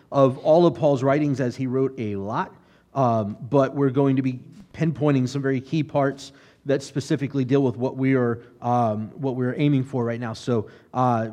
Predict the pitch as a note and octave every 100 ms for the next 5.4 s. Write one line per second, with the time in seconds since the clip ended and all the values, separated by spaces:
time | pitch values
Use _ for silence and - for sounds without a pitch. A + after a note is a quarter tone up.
0 | - - E3 - C#3+ D#3+ C#3 D3+ C#3+ D#3
1 | B2+ G2 - - - C#3+ D#3+ D#3+ E3+ -
2 | A3 A#3 G3 - G#3+ G3+ F3 G3+ F3 -
3 | C#3+ C3 C3 C#3 B2+ D3 E3 C#3+ - D#3
4 | B2+ F#3 A3 A3+ E3 E3 E3 D#3 D#3 D3
5 | D#3+ C3 A#2